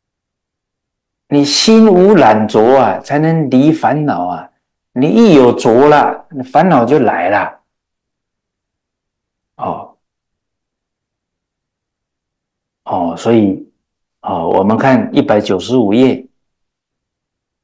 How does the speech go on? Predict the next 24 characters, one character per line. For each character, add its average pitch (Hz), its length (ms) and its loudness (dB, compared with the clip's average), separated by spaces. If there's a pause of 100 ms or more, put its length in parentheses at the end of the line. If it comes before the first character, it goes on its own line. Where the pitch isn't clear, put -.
(1700)
啊， - 340 -12 (1300)
难 143 300 0
行 127 360 2
在 135 160 2
哪 104 200 -2
里 82 160 -10
啊？ - 220 -14 (840)
外 120 360 2
着 98 260 -10
相， - 420 -4 (140)
内 120 320 0
动 98 320 -4
心。 98 340 -12 (2000)
哦， - 340 -8
佛 135 580 0
不 139 120 0
是 160 160 4
明 143 240 4
明 131 260 4
教 147 540 -2 (520)
外 123 420 0
不 117 140 -6
着 98 220 -8
相， 107 340 -6